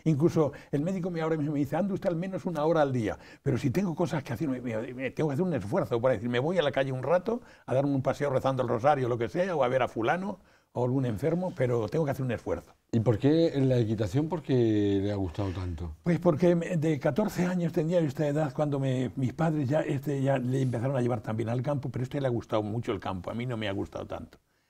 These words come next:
Speaker 1: Y entonces no podía, era una agricultura, una labor pobre, eh,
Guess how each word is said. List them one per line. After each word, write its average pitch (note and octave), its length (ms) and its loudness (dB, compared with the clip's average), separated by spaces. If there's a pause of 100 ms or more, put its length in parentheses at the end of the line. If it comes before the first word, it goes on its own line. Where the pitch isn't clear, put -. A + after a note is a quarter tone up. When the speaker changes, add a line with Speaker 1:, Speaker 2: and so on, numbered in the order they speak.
(200)
Speaker 1:
Y D3 140 2
entonces E3 560 2 (320)
no C#3+ 260 0
podía, D3+ 240 2
era D3 140 2
una C#3+ 100 0
agricultura, C3 480 0
una C3+ 520 2
labor B2 360 2
pobre, D3 480 4
eh, A2+ 640 -2